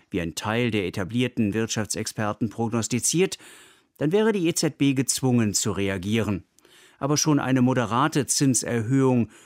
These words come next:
würde die Staatsfinanzierung in den südlichen E-U-Ländern erschweren.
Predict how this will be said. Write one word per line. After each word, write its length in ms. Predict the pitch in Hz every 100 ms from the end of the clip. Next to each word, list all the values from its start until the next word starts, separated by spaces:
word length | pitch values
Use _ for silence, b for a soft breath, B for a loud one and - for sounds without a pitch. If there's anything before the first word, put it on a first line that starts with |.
| B
würde 400 | 127 127 123 117
die 120 | 107 104
Staatsfinanzierung 1160 | - 98 113 - 139 131 131 - 143 143 139
in 80 | 110
den 200 | 110 104
südlichen 520 | 101 151 - 110 104 95
E-U-Ländern 760 | 110 - 123 120 120 120 120
erschweren. 680 | 120 143 - 131 110 90 82